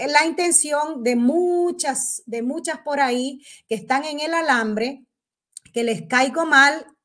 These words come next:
y no, con solo subir el dedito para arriba o voltear la cara, es fácil. Eh, están ahí queriendo dejar comentarios por ahí con sus perfiles falsos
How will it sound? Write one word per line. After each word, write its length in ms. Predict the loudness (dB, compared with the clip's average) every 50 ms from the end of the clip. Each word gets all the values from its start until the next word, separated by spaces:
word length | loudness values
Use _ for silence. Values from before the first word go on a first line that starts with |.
| _
y 120 | -8 -4 -4
no, 600 | -2 -2 0 2 2 4 4 2 0 -2 -8 -8
con 160 | -8 -8 -6
solo 280 | -4 -4 -4 -4 -4 -4
subir 300 | -4 -6 -6 -6 -6 -4
el 140 | -4 -4 -4
dedito 360 | -4 -4 -4 -4 -6 -6 0
para 160 | 0 0 0
arriba 340 | 0 -4 -4 -2 -2 -2 -2
o 120 | -2 -2 0
voltear 420 | 0 -2 -2 -4 -4 -6 -6 -4
la 160 | -4 -6 -6
cara, 400 | -2 -2 -2 -2 0 -2 -4 -6 _ -10
es 220 | -10 -8 -6 -4
fácil. 500 | -4 -4 -2 -2 -4 -6 -6 -12 -14 -16 -20 -20 -20 -20 -20 -20 -20 -20 _ _ -2
Eh, 320 | 2 4 6 6 4 4 2
están 340 | -4 -4 0 0 0 2 2
ahí 240 | 2 0 0 -2 2
queriendo 720 | 2 2 2 2 2 0 2 2 2 0 2 2 0 0
dejar 400 | 0 -2 -4 -2 -2 -4 -6 -4
comentarios 640 | -4 -6 -4 -4 -6 -2 2 2 2 4 2 -2 -6 -2
por 140 | 0 2
ahí 220 | 2 2 0 -2 -4
con 160 | -6 -4 -4
sus 160 | -4 -4 -6
perfiles 520 | -6 -8 -8 -8 -6 -6 -4 -4 -4 -2 2
falsos 640 | 2 4 4 4 2 -2 -2 -4 -6 -8 -10 _